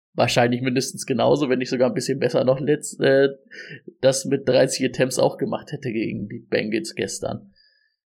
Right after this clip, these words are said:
Ähm, was man halt gucken muss, es ist eine Knöchelverletzung.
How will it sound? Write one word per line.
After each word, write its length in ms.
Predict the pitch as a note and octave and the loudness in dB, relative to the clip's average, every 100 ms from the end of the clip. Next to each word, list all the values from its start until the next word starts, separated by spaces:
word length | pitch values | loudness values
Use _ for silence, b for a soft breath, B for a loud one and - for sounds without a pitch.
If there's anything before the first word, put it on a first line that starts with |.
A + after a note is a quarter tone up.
| - | -2
Ähm, 440 | A2+ G#2+ - _ _ _ _ _ _ - | -2 -2 -8 _ _ _ _ _ _ -2
was 200 | B2+ C3+ | -2 2
man 160 | D#3 | 2
halt 200 | C#3 C#3 | 4 0
gucken 280 | - - B2+ | 2 -2 0
muss, 200 | B2+ - | -2 -2
es 120 | B2+ | -4
ist 200 | A#2 E3 A#3+ | -2 -2 0
eine 100 | - | -2
Knöchelverletzung. 1080 | - F3+ F3+ F3 D#3+ D3+ D#3 - D3+ D#3 | 0 2 2 2 2 2 0 0 -2 -2